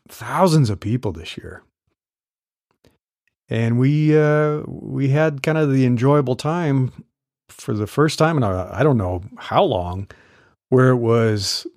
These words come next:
an, an employee's market, a candidate's market. Hiring was booming,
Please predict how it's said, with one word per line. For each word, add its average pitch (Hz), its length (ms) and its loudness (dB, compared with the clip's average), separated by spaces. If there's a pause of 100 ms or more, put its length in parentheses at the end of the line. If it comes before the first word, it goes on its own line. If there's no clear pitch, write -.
(120)
an, 104 340 -8
an 120 120 -4
employee's 123 600 2
market, 90 360 -8
a - 40 -14
candidate's 147 640 0
market. 85 420 -14 (1500)
Hiring 135 440 6
was 120 200 4
booming, 135 760 4